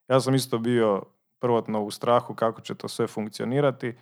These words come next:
i često nas putavaju razne okolnosti i obitelji u kojima smo odrasli, neki mentalitet koji nam je usađen kroz određeno školovanje ili društvo, a pogotovo u Hrvatskoj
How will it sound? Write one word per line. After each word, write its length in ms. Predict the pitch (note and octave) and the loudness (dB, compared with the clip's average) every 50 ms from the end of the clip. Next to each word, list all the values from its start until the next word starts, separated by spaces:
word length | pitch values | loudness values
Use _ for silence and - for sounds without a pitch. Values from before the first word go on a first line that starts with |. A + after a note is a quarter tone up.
| _ _ _ _ - | _ _ _ _ -6
i 60 | C3 | 2
često 300 | - D#3 D#3 D3 - C#3 | 4 4 4 4 4 2
nas 160 | C3 B2 - | 2 2 0
putavaju 420 | - C3 A#2 - C#3 C#3 C#3 C3 | -2 -4 4 6 8 8 10 10
razne 280 | B2+ C3+ C#3 C3 C3 B2 | 10 10 10 8 6 4
okolnosti 600 | A2+ - - B2 A#2+ A#2 G#2+ F#2+ - - _ - | 2 4 4 4 4 4 4 0 -4 -8 _ -6
i 60 | G2+ G#2 | -4 -4
obitelji 360 | G2+ A2 B2 A#2+ B2 A#2+ A2+ | -2 -2 -2 -2 -2 -2 -4
u 60 | G#2 | -2
kojima 300 | - - A2+ A2+ A2 G#2 | -2 0 0 2 2 0
smo 180 | - - A2+ A#2 | 0 0 2 4
odrasli, 340 | A#2+ A#2+ A#2 G#2+ - A2+ | 4 4 2 0 -2 -2
neki 260 | A2+ A#2 A2+ - - A2+ | 0 0 -2 -2 -4 -4
mentalitet 600 | A2 G#2+ G#2 - G#2+ A2 A#2 A2+ - - - - | -4 -4 -4 -4 -2 -2 -2 -4 -6 -10 -20 -12
koji 180 | _ G#2 G#2 | _ -4 -2
nam 140 | G2+ G2+ G#2 | -2 0 0
je 60 | G#2 | -2
usađen 420 | A2 A#2+ - - G2+ G2+ G#2 G#2 - | -2 -4 -6 -6 -8 -6 -8 -8 -8
kroz 220 | - G#2 G2+ G#2 | -8 -8 -6 -4
određeno 400 | A2 A2 G#2+ G#2 G#2 G#2 G#2+ G#2+ | -2 -2 -2 -4 -6 -8 -10 -10
školovanje 560 | - - - A2 G#2+ G#2 G2+ G2+ G#2+ G#2+ G#2+ | -8 -4 -2 -2 0 0 -2 -2 -4 -4 -6
ili 160 | G#2+ G#2 G2+ | -6 -6 -6
društvo, 540 | G2 G2+ G#2 A#2+ C3 C3 - - A2 G#2+ G2+ - _ _ _ _ _ _ _ _ _ - | -6 -4 -2 0 0 0 -2 -2 -4 -4 -4 -6 _ _ _ _ _ _ _ _ _ -8
a 60 | A2 | -4
pogotovo 440 | - C3 B2+ D3 D3 C#3+ - C3+ B2+ | 0 4 6 6 6 6 4 2 2
u 40 | |
Hrvatskoj 540 | - C#3 C3+ A#2+ A2 - - A2 G#2 G#2+ G2+ | 4 4 4 4 2 2 0 -2 -2 -2 -2